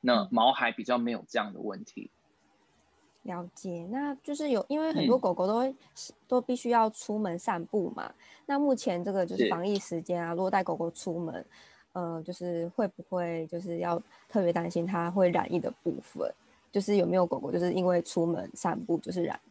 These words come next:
Speaker 2: 染疫？
Speaker 1: 目前的报道是没有。哦，
Speaker 2: 嗯。
Speaker 1: 目前报道就是我们刚刚讲的那八十几只狗，
Speaker 2: 嗯。
Speaker 1: 那他们的传染途径不是外出散步被感染的，他们是怎么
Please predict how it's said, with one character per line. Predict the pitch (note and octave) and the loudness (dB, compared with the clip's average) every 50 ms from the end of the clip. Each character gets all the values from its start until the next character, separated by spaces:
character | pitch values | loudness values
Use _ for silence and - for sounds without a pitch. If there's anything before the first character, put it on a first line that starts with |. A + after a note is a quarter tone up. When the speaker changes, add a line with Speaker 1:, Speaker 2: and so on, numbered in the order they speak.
| _ _ - | _ _ 0
Speaker 2:
染 | F3+ E3+ - - - | 0 0 0 -2 -6
疫？ | - - F3 - - - _ _ _ _ _ _ _ _ _ _ _ _ _ _ _ _ _ _ _ _ _ _ _ _ _ _ _ _ _ _ - | -4 -2 -2 -2 -4 -8 _ _ _ _ _ _ _ _ _ _ _ _ _ _ _ _ _ _ _ _ _ _ _ _ _ _ _ _ _ _ 6
Speaker 1:
目 | A#3 C4 C4 A3 | 8 8 8 8
前 | G3+ - - D#3 C3+ C3+ C#3+ | 6 4 2 2 2 2 2
的 | D#3 E3+ D#3+ | 2 2 2
报 | - - F3 C#3+ B2+ | 4 4 4 6 4
道 | A#2+ - A#2+ G#2 D2+ - - | 4 0 -2 -2 -4 -6 -10
是 | - - - D3+ C#3+ C3+ A#2+ - - | -10 -8 -6 -4 -2 -2 -4 -4 -8
没 | - B2+ B2+ A#2+ A2 G#2+ A#2+ | -8 -6 -4 -4 -4 -4 -2
有。 | B2+ C3 B2 G2 - - _ _ _ _ _ _ _ | 0 0 0 0 -2 -10 _ _ _ _ _ _ _
哦， | - G#2+ G2+ F#2+ F3+ | 0 0 0 0 0
Speaker 2:
嗯。 | G3+ | 2
Speaker 1:
目 | G#3 G#3 F#3 | 2 2 2
前 | G3+ C#3+ C#3 | 2 0 2
报 | - E3 D3 | 4 4 4
道 | C3+ C#3+ B2+ A#2 A#2+ A#2 _ _ | 4 4 0 -2 -2 -6 _ _
就 | - D#3+ | -6 -4
是 | D3 E3 E3+ | -2 0 0
我 | D#3 C#3 | 0 0
们 | B2+ B2 | 0 0
刚 | D3+ D3+ D3 | 2 2 2
刚 | D#3 D3+ | 2 0
讲 | - C3 G#2 G#2 | -4 -4 -2 -2
的 | B2 | -2
那 | C3+ C#3+ | -2 -2
八 | C3+ - C#3 C3+ C#3 | 0 2 2 0 0
十 | - - A#2 | -4 -8 -12
几 | - - A2 - - | -12 -14 -16 -14 -10
只 | - A#2+ | -8 -8
狗， | A2+ - - G2+ C#2 - - _ _ _ - - | -6 -4 -2 -2 -2 -4 -6 _ _ _ -6 0
Speaker 2:
嗯。 | A3 G#3 F#3+ F3 | 0 0 2 2
Speaker 1:
那 | D#3 D3 C#3 A#2+ | 2 2 2 2
他 | - - F#3 G3 | 0 2 2 4
们 | G3+ G3 F#3+ | 4 6 4
的 | F#3 | 4
传 | E3 - - D3 D3 D3+ | 0 0 0 2 2 2
染 | D#3 C#3+ B2+ | 2 0 -2
途 | - - A#2+ A#2+ | -6 -8 -8 -8
径 | A#2 - D3 D3 C3+ | -8 -6 -6 -8 -8
不 | - - A2+ A2+ | -8 -8 -10 -8
是 | - - - D#3 D3+ C3+ B2 A#2 - - | -8 -6 -4 0 0 0 0 0 -2 -2
外 | C#3+ D#3 C#3+ B2+ B2 | 2 2 2 2 0
出 | A#2+ - - - B2+ B2+ | -4 -8 -6 -6 -6 -4
散 | - - C#3+ B2 B2 | -2 -2 -2 -2 -2
步 | A#2+ B2 A#2 G#2+ | -4 -6 -6 -4
被 | - A2+ | -4 -4
感 | A2 - - G2 - - | -4 -4 -4 -6 -4 -4
染 | F#2 E2+ E2+ - | -8 -10 -10 -8
的， | F2+ F2+ - | -10 -6 -2
他 | - D#3+ | 2 2
们 | E3+ E3+ - | 2 2 2
是 | F3+ D#3 | 0 -4
怎 | - A#2+ | -4 -6
么 | A2 G#2+ | -8 -8